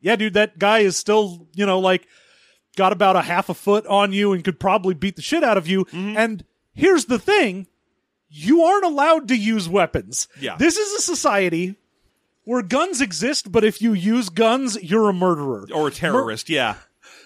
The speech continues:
Speaker 1: Mur-, <laughs> if you use a weapon, it's murder.
Speaker 2: Yeah.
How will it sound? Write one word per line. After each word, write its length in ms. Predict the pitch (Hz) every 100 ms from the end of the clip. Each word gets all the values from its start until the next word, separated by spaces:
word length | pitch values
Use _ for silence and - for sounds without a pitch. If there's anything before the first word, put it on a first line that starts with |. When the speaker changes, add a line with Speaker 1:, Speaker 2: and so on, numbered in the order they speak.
| _
Speaker 1:
Mur-, 300 | 160 226 269 - - - - _
<laughs> 560 | _ _ _ - - 254
if 200 | 254 208
you 220 | 269 349
use 300 | 392 415 330
a 80 | 269
weapon, 560 | 160 190 - 330 359 - _ _ _ _
it's 280 | 262 - 208
murder. 480 | 226 202 151 104 -
Speaker 2:
Yeah. 220 | 139 107